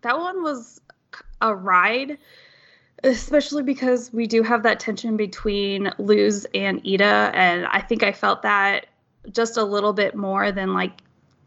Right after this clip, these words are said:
the whole King story, unfortunately. Um, I agree with Allie that we have a lot of questions that we need to ha-, have answered, and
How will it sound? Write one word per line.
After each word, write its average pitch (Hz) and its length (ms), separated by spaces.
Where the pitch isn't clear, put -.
the 214 80
whole - 200
King 196 340
story, 196 420
unfortunately. 196 840
Um, 226 200
I 220 100
agree 214 280
with 214 140
Allie 202 280
that 185 200
we 214 100
have 202 100
a 196 60
lot 180 240
of 190 140
questions 214 500
that 220 140
we 233 80
need 214 200
to 240 40
ha-, 240 180
have 240 320
answered, 240 560
and 208 1000